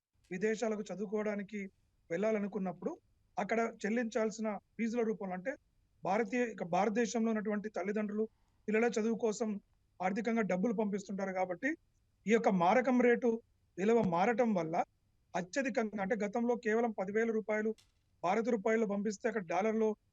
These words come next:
చేరుకున్న ఇవాళ ఇంకో అదనంగా ఇంకొక వెయ్యి రూపాయలను, ఆ, వాళ్ళకు ఖర్చు, ఆ, ప-, పడేటువంటి పరిస్థితి ఉంది. కాబట్టి ఈ డాలర్ ప్రభావం అనేటువంటిది ఇందాక పెద్దలు చెప్పినట్టుగా అన్ని రకాలుగా అన్ని దేశాలలో కూడా డాలర్ అనేటువంటిది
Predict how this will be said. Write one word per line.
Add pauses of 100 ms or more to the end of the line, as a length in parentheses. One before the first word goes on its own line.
(260)
చేరుకున్న
ఇవాళ
ఇంకో
అదనంగా
ఇంకొక
వెయ్యి
రూపాయలను, (720)
ఆ, (100)
వాళ్ళకు (220)
ఖర్చు, (360)
ఆ, (260)
ప-,
పడేటువంటి
పరిస్థితి
ఉంది. (580)
కాబట్టి
ఈ
డాలర్
ప్రభావం
అనేటువంటిది (480)
ఇందాక
పెద్దలు
చెప్పినట్టుగా (640)
అన్ని
రకాలుగా
అన్ని
దేశాలలో
కూడా
డాలర్
అనేటువంటిది